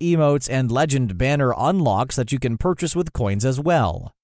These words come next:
Since Apex Mobile is free to play, the model works out well, especially since Apex Legends has established a strong Battle Pass system that encourages you to continue playing to unlock season-specific skins for guns and legends.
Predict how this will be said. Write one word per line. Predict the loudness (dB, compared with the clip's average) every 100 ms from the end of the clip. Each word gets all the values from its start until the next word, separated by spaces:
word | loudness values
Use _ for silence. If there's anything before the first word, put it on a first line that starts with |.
| _
Since | -2 0 4
Apex | 4 4 2 4
Mobile | 2 4 2
is | 0
free | 0 0
to | 0
play, | 0 4 4 4
the | 2
model | 2 4 4
works | 4 2 2
out | 2 2 4
well, | 4 6 2 -2
especially | -2 0 2 2 2 2
since | 2 0 0
Apex | 0 2 0 0
Legends | 2 2 2 2
has | 0 0
established | 0 2 2 2 0 0
a | 0
strong | 0 2 2 2
Battle | 0 0 2 2
Pass | 2 2 2
system | 2 0 0 0
that | 0
encourages | 0 0 2 2 2 2
you | 2
to | 0 -2
continue | -2 0 2 2 0
playing | 0 2 2 2
to | 0
unlock | 2 2 2 0
season-specific | 0 0 0 0 2 0 0 -2 0
skins | 2 2 2 0
for | 0 0
guns | 0 0 0
and | 0 2
legends. | 2 0 -4 -6 -2 0 0